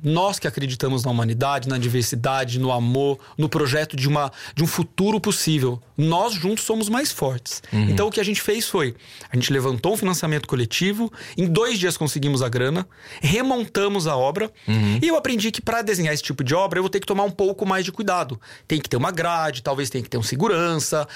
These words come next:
Speaker 1: tem que ter algumas estratégias de design pra, pra obra enfrentar o ódio. Mas o
Speaker 2: Hum.
Speaker 1: ódio vai ser enfrentado com empatia e com amor e a gente vai vencer.
Speaker 2: Sim. Ahm, no covid dezanove foi diferente. Ah, que, ou é, ou é esta, não é esta escultura, ou é?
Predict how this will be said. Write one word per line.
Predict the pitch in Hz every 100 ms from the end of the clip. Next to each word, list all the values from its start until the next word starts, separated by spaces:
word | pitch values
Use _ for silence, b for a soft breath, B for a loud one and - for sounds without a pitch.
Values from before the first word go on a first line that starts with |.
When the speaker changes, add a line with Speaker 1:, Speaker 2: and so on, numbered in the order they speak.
| B B
Speaker 1:
tem | 202
que | 196
ter | 175
algumas | 190 180 160 277 247
estratégias | 214 214 208 175 165 160
de | 147
design | 135 127 160 175
pra, | 185 196 190 B B
pra | 196 185
obra | 190 196
enfrentar | 185 208 190 185 196 B B -
o | 170
ódio. | 135 117 117 - -
Mas | 151 175
o |
Speaker 2:
Hum. | 151
Speaker 1:
ódio | 143
vai | 147
ser | 147
enfrentado | 143 143 120 135
com | 139
empatia | 127 127 - 135
e |
com | 151
amor | 131 131
e |
a | 135
gente | 139 139
vai | 131
vencer. | 160 196 - 107 - _
Speaker 2:
Sim. | - 117 113 B B B B B
Ahm, | 117 110 104 98 98 139
no | 131
covid | 151 143
dezanove | 127 151 156
foi | 175
diferente. | 180 - 175 175 - - -
Ah, | 98
que, | -
ou | - 104
é, | 101
ou | 110 110
é |
esta, | 101 - 95
não | 85
é | 82
esta | -
escultura, | 101 147 175 127
ou | 82
é? | 78